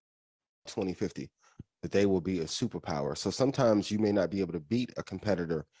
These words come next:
head on, but if Brazil, Russia, India,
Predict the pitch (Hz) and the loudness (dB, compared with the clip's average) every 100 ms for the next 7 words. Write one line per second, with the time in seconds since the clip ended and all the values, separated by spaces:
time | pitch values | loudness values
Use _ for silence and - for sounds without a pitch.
0 | _ _ _ - 107 - 98 78 67 - | _ _ _ -2 0 2 2 0 -4 -12
1 | _ _ _ 87 95 90 - 101 98 123 | _ _ _ -2 0 0 0 0 4 6
2 | 117 107 107 98 104 101 90 87 _ 98 | 6 4 2 0 0 -2 -4 -6 _ 0
3 | 101 98 92 | 2 2 2